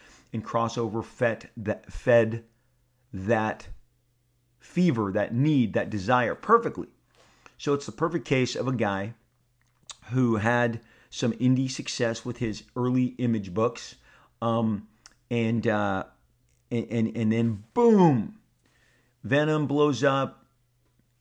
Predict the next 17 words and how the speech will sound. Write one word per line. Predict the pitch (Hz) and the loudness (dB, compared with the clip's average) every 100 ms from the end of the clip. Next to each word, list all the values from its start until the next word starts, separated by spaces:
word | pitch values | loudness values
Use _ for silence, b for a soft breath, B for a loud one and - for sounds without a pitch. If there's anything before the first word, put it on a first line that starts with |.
| _ _ _ _ - _ - | _ _ _ _ -20 _ -18
cr-, | - - - _ _ _ _ _ _ _ - | -16 -16 -20 _ _ _ _ _ _ _ -16
crossover | - 143 135 131 147 139 123 131 127 131 _ _ _ - | -2 4 4 4 2 0 2 0 0 -8 _ _ _ -4
makes | 123 127 - | -2 -2 -4
its | - | -8
way | 117 123 120 | 0 2 2
into | 117 | 2
your | 113 | 0
hands, | 110 107 104 101 - - - | 0 -2 -4 -6 -10 -20 -8
and, | 110 101 95 | -4 -4 -6
and | 101 98 | -6 -6
now | 98 98 | -4 -4
you're, | 104 98 101 95 b b b b b | -4 -4 -4 -6 b b b b b
you're | 117 | -4
really | 110 120 107 | -2 0 -2
looking | 107 117 107 107 - _ - | -2 -4 -4 -4 -10 _ -14
to | 110 | -10
see | - 110 107 | -6 -4 -4